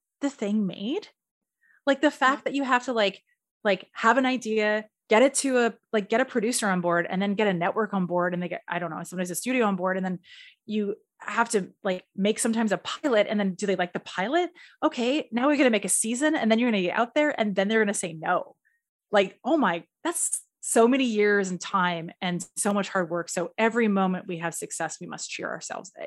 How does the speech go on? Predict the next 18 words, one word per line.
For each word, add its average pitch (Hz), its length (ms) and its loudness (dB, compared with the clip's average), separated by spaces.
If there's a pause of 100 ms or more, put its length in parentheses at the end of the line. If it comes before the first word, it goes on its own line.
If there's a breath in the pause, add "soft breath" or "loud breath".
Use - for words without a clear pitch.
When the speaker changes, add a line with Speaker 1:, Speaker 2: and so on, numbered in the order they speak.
Speaker 1:
each - 160 -4
other 180 160 -4
on. 180 400 0 (460 loud breath)
But 240 80 2
also 240 260 4
as 214 140 2
someone 202 260 0
who 185 200 -4
is, 170 260 -8 (240)
like, 180 180 -4
writing 180 240 0
in 170 80 -4
both 165 180 -6
markets, 175 380 -4
being 175 280 -4
there 165 180 0
is 160 100 -4
also, 170 360 -4